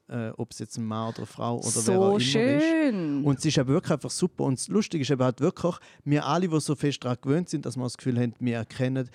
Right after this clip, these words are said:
Speaker 1: eine Frauenstimme oder eine Mannenstimme, ist also, als ich dann so drauf geachtet habe, ich so gedacht, ja stimmt, das könnte jetzt einfach beides sein.
Speaker 2: So geil.
Speaker 1: Ja.
Speaker 2: Mega nice.
Speaker 1: Mega gut.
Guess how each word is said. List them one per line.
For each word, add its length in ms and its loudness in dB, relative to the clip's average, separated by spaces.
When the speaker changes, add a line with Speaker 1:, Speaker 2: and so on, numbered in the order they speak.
Speaker 1:
eine 120 -4
Frauenstimme 720 0
oder 220 -2
eine 80 0
Mannenstimme, 760 -2
ist 120 -2
also, 220 0
als 120 2
ich 60 -4
dann 180 -2
so 100 -12
drauf 200 -8
geachtet 440 -4
habe, 160 -4
ich 60 -14
so 120 -18
gedacht, 420 -12
ja 80 -10
stimmt, 260 -4
das 120 -10
könnte 180 -6
jetzt 100 -10
einfach 220 -8
beides 420 -6
sein. 160 -8
Speaker 2:
So 340 -4
geil. 440 -2
Speaker 1:
Ja. 120 -4
Speaker 2:
Mega 240 2
nice. 540 0
Speaker 1:
Mega 220 -2
gut. 200 0